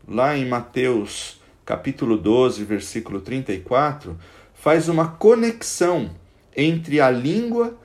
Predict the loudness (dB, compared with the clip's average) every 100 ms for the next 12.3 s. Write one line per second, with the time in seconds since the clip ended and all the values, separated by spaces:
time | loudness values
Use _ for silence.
0 | -20 _ 2 2 4 4 4 0 -4 -4
1 | -6 -16 _ _ _ _ -20 -10 -8 -4
2 | -2 0 -2 -2 -4 -2 -2 -4 -8 -8
3 | -8 -6 0 2 2 -2 -2 0 0 -4
4 | -14 -20 -20 -20 -16 2 2 2 4 6
5 | 6 4 -6 -6 0 4 6 4 -2 -6
6 | -16 _ _ -4 -4 -4 -10 -6 -4 -4
7 | -6 -4 -2 0 -2 -4 -8 -2 0 0
8 | -4 -8 -8 -10 -18 _ _ _ -20 _
9 | _ _ -20 -20 -16 -2 -2 4 6 6
10 | 6 2 0 -2 -2 0 2 2 0 -2
11 | -4 -6 -2 0 0 -2 -2 4 4 4
12 | 0 -12 -16